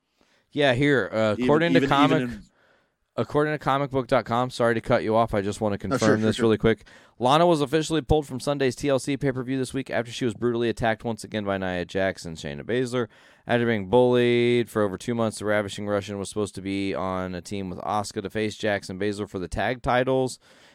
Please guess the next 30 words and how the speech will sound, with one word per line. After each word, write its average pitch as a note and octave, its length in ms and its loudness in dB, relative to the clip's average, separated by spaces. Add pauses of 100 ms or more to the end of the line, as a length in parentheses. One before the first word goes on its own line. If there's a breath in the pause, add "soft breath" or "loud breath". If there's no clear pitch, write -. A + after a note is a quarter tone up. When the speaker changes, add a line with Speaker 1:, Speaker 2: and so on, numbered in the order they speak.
(120)
Speaker 1:
In B2 200 -2
recent A#2 400 0
weeks, A2+ 300 -2
she A#2 80 -4
had G#2+ 80 0
repeatedly G#2+ 420 -2
managed G#2 300 -4
to G2+ 60 -8
get G#2 120 -4
the G2+ 100 -6
best G2+ 280 -2
of G2+ 40 -10
the G2 80 -6
two. G2 640 0 (480 soft breath)
Um, F#2+ 480 -2
but G#2 120 2
it's F#2 180 -6
been A#2 140 0
a A2+ 60 0
full A#2 220 0
day, A2+ 520 2
and G2 100 -4
she A#2+ 240 -4
hasn't G#2 360 -4
said G#2 200 -2
anything G2+ 360 -8
on F#2 260 -4
social F#2+ 360 -4
media, F2 520 -4
so E2+ 580 -2